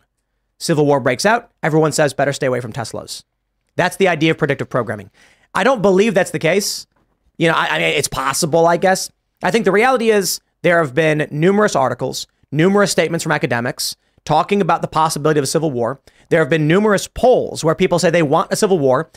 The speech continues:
There have been members of Congress calling for a national divorce, and some dude goes,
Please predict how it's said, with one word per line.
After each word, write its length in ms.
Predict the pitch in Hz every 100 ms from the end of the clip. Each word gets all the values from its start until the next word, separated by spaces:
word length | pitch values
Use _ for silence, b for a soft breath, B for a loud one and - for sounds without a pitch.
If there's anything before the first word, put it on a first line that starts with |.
| b
There 120 | - 185
have 100 | 151
been 120 | 185
members 300 | 180 226 233
of 100 | 220
Congress 400 | - 277 208 202
calling 220 | - 196
for 100 | 202
a 60 | 208
national 320 | 190 190 214
divorce, 480 | 214 151 131 139 - b b -
and 160 | 165
some 320 | - 196 233
dude 300 | 175 147 143 139 _ -
goes, 280 | 156 151